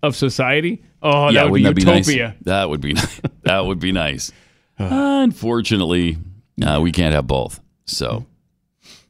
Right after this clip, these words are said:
Speaker 2: we, I guess we chose, we chose what we, what we, uh,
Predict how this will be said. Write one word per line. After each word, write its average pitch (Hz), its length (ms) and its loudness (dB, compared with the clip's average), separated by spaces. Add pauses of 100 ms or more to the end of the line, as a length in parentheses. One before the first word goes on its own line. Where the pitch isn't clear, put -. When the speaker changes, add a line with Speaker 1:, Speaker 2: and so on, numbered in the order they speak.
(580)
Speaker 2:
we, 80 280 0
I 76 100 0
guess 92 300 -2 (100)
we 110 120 -2
chose, 147 360 0
we 127 200 -2
chose 156 300 2
what 147 120 0
we, 160 140 2 (140)
what 131 240 -2
we, 139 240 0
uh, 131 240 0